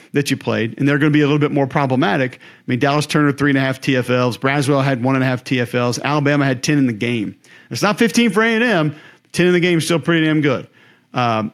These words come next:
so you're gonna deal with other good defensive lines, though, down the, down the stretch. I mean, it's just, this isn't going away. So you gotta find ways. Maybe tempo, uh, more of it has gotta become your friend. It was great to see Prieskorn out there. It was great to see Zachary Franklin out there. Like, that's gonna help that football team down the road.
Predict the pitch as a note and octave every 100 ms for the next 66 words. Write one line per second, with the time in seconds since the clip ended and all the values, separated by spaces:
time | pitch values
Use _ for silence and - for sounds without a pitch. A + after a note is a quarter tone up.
0 | - - D#3 D#3 F#3+ G3+ F3+ F#3 F3+ F3
1 | E3+ D#3 D3 F3+ C#3 C3+ B3 F3+ A2+ -
2 | A#2+ - D#3 E3+ D#3+ C#3 C#3+ F3+ D#3+ -
3 | B3 G#3 - - C3 B2+ B2+ C3 - B2
4 | C3 F3 E3 E3+ C3+ F#3+ B3 G#3+ - -
5 | - _ _ _ - D3 C3+ C3 D3+ B2+
6 | D#3 E3 C3 D#3+ D3+ D3 C3 C#3 C#3 C3+
7 | A2+ C3+ C#3+ C#3+ - D3+ D#3+ D#3+ E3+ E3+
8 | D3 C3+ C#3 C3 D3+ D#3 F3+ - A#2+ A2
9 | C3+ C3+ C3+ D3+ D3 B2+ - C3 D#3+ F#3+
10 | - - C3 B2 D3 D#3+ D#3+ F3 - F3+
11 | - E3+ D3+ C#3+ C#3+ D3 F3 C3 C3+ D3
12 | D3 E3 C#3+ E3 E3+ E3 E3 D3+ D3+ C3+
13 | B2 C#3 D#3 A#2+ A#2+ C#3 F#3+ E3+ E3+ D#3
14 | D#3+ D#3+ D#3 D3 D3 D3 C#3 B2+ B2 A2+
15 | G2+ G#2